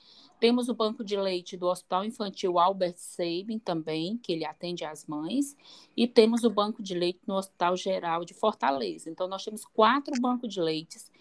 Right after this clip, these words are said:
que são referências na cidade de Fortaleza. Em cada banco de leite, é bom a gente destacar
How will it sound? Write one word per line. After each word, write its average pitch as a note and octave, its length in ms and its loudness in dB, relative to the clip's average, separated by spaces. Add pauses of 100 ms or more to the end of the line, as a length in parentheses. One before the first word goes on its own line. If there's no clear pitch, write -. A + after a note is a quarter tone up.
(300)
que A3 80 0
são A3 220 2
referências A3 960 -2
na G3+ 160 -6
cidade F3+ 400 -4
de G3+ 80 -6
Fortaleza. A3 760 -6 (540)
Em A#3 100 -2
cada D#4 300 0
banco B3 280 -2
de F#3 120 -6
leite, F3 500 -4
é E3+ 60 -8
bom F3 160 -6
a F3+ 80 -6
gente F3 260 -10
destacar E3 800 -4